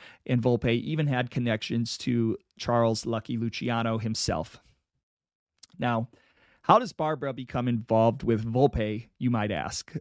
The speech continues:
And I would say probably, you know, there's not a lot of documentation, but probably in the traditional way. He comes to this country, he emigrates to the area,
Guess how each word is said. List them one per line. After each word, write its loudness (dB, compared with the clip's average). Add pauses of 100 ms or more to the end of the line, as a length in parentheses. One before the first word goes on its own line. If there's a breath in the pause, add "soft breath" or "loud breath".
(120)
And 0
I 2
would 2
say 0
probably, 2 (200)
you -2
know, 2
there's 0
not 2
a 0
lot 0
of -6
documentation, -2
but -6
probably 2
in 2
the 0
traditional -2 (120)
way. 0 (400 loud breath)
He -2
comes -6
to -2
this -6
country, 0 (380 soft breath)
he -4
emigrates -2
to 2
the 2
area, 2